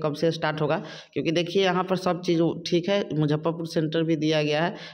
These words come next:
लेकिन अभी चौबीस एक दो हज़ार तेईस लिखा हुआ है, जो क्या है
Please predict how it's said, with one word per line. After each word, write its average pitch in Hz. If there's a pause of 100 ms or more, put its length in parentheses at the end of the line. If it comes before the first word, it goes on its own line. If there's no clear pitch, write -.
(120)
लेकिन 143
अभी 156
चौबीस 165 (340)
एक 170
दो 156
हज़ार 175 (1080)
तेईस 165
लिखा 165
हुआ 160
है, 165
जो 185
क्या 160
है 202